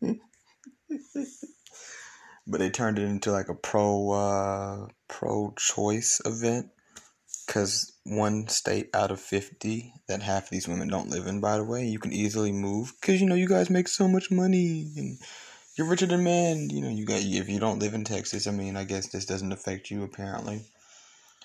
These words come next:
Um, they're upset about these abortions that they're not allowed to do anymore. Uh, what's crazy is, according to, to my knowledge, and if I'm wrong, you know, I, I will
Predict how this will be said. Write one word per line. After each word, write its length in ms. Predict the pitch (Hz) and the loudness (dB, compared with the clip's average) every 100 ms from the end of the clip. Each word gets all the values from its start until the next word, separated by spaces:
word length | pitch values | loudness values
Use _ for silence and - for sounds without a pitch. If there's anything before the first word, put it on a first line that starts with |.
| _ _ _ _ - | _ _ _ _ -2
Um, 680 | 104 101 101 98 98 104 - _ _ _ _ _ _ _ _ _ _ | 2 2 2 -2 -8 -12 -18 _ _ _ _ _ _ _ _ _ _
they're 260 | - 117 113 | -6 -2 0
upset 440 | 113 - 113 107 | 0 0 0 0
about 420 | 110 101 110 110 104 | -4 -2 0 0 -2
these 220 | 110 104 | -4 -4
abortions 960 | 104 120 131 - 120 101 90 - - - - - | -4 -2 0 0 2 0 -2 -2 -4 -8 -20 -8
that 120 | 101 | -4
they're 100 | 101 | -2
not 200 | 104 101 | 0 0
allowed 160 | 95 95 | 0 -2
to 60 | |
do 260 | 98 101 104 | -2 -4 -2
anymore. 500 | 98 - 90 - - _ - - - - - _ - | -4 -6 -6 -8 -12 _ -20 -20 -20 -20 -20 _ -2
Uh, 380 | 110 104 107 - | 0 2 0 -2
what's 220 | - 113 - | -4 -4 -2
crazy 540 | - 135 165 131 113 | -2 2 2 2 0
is, 400 | 107 110 110 - _ _ _ - - - | 0 -4 -8 -14 _ _ _ -20 -16 -8
according 460 | 107 - 131 120 | -6 0 2 2
to, 320 | 117 104 90 90 - - | -2 -4 -6 -8 -14 -12
to 260 | 92 71 - - - - | -10 -10 -14 -20 -14 -2
my 160 | 98 | 0
knowledge, 360 | 95 87 90 92 | 2 0 0 -2
and 140 | 123 143 | -6 -8
if 520 | - - - 226 226 | -12 -18 -6 -2 2
I'm 180 | 226 135 | 4 4
wrong, 420 | 101 110 127 127 | 4 2 0 -8
you 180 | 127 120 | -8 -6
know, 260 | 120 110 107 | -6 -6 -6
I, 1200 | 127 135 - _ - - _ _ _ _ - 117 | -8 -10 -18 _ -20 -20 _ _ _ _ -2 0
I 20 | |
will 180 | 127 | 0